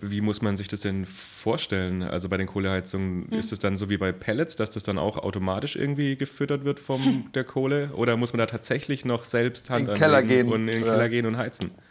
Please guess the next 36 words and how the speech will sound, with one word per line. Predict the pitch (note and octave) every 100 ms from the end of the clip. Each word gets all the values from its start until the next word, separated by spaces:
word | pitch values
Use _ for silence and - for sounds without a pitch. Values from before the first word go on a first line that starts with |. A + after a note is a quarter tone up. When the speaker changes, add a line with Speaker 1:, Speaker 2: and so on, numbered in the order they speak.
| _ -
Speaker 2:
Da | A#3
geht | A3+ B3
man | C4 A#3
in |
den | G#3
Keller | G3 G#3+ C4 C4+ A3
und, | G#3+ G#3 G#3 G3+
äh, | G3 F#3+
hat | G#3 G#3+
so | - - G3+
diesen | F#3+ F#3 F#3 F3+
Kohlehaufen, | - A#3+ F#3+ D#3+ E3 E3+ F#3 F3+ F3
der, | F3+ E3+ A2
Speaker 1:
Mhm. | A2+
Speaker 2:
äh, | F#3+ E3+ - - - -
sehr, | F#3 G3
sehr, | G#3 G#3 F#3+
ja, | F#3 G3
es | G3 - - F3 - -
auch | -
stinkt | - - - - A#3 C4+ C4+
und | A#3 A#3
so | A#3+ B3+ A#3+
und, | G3+ G3 G3 G3
ähm, | F#3 F3+ F#3 F#3+ - - -
und | G3 G3
schaufelt | G#3 G#3+ G3+
das. | - D#3+ - - - - - - -
Speaker 1:
Ja, | B2+
Speaker 2:
Also | F3+
ich | -
Speaker 1:
krass. | - -
Speaker 2:
hab, |
ich | B2 A#2
Speaker 3:
Mhm. |
Speaker 2:
war | F#3+ F#3 F#3+ -